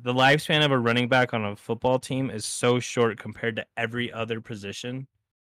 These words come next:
that it, it honestly, if, like, in a business, in a business perspective, it makes sense to not <laughs> value them as much as everything else.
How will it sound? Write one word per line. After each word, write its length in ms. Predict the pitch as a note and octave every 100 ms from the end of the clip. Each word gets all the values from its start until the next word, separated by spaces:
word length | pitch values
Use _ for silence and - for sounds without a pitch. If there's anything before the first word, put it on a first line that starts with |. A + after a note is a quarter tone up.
| _ _ _
that 200 | A#2 B2
it, 140 | A#2+ - -
it 180 | B2+ -
honestly, 640 | C#3 D3+ E3+ - E3+ E3+
if, 220 | C3 A#2+ F#2
like, 200 | B2 B2
in 100 | B2
a 40 |
business, 600 | A2+ - B2+ C#3 C3 -
in 120 | G#2+ G#2+
a 40 |
business 420 | G#2 C3 C#3 B2+
perspective, 540 | - A#2 A#2 A#2 B2 A#2
it 120 | G#2
makes 340 | A#2 B2 -
sense 520 | - A2+ G#2 - - _ _ _ _ _ _ _ _ _ -
to 140 | - A#2
not 520 | A2 A2+ A2+ A#2+ A#2
<laughs> 20 |
value 360 | A#2 A2+ A#2 A2+
them 200 | A2+ A2+
as 120 | A#2
much 220 | A2 -
as 100 | G#2
everything 360 | G#2 G#2 G2 G2
else. 380 | F#2+ F2+ -